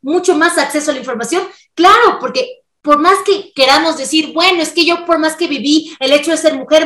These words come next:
muchas veces no teníamos el conocimiento de las cosas que nos estaban sucediendo".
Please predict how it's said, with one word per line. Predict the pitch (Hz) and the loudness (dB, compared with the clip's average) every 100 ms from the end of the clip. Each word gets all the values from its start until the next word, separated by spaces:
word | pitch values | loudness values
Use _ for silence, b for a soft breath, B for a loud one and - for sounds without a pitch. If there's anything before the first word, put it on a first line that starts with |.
| 311 | 0
muchas | 311 330 | -4 -4
veces | 330 320 | -6 -6
no | |
teníamos | 320 302 320 311 | -4 -4 -4 -4
el | 294 | -4
conocimiento | 508 247 - 233 339 392 - 233 B B | -4 -4 -8 -2 0 0 0 -4 B B
de | 214 | -4
las | 240 233 - | -2 -2 -2
cosas | 359 370 403 | 0 0 0
que | 285 | 0
nos | 254 | -2
estaban | 226 320 370 359 | -2 4 4 4
sucediendo". | 294 - 233 349 480 440 240 | -2 -4 0 0 2 0 -2